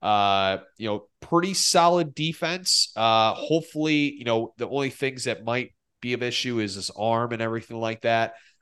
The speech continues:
Uh, but, you know, if they're trying to find their shortstop for the future,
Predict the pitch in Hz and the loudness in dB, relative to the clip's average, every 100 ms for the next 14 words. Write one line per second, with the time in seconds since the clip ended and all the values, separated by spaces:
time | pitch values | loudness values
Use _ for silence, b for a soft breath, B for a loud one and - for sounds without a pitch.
0 | _ 98 98 98 98 92 104 104 101 _ | _ 0 2 2 0 0 2 2 0 _
1 | - 113 110 104 117 120 - 147 147 147 | -8 -2 -2 -2 -4 -6 -2 -2 -2 -4
2 | 135 113 - 117 117 - 120 117 - 113 | -4 -4 -4 -2 -2 0 2 2 0 -4
3 | 110 104 - 113 - 117 113 113 | -4 -4 -6 -10 -4 -2 -2 -4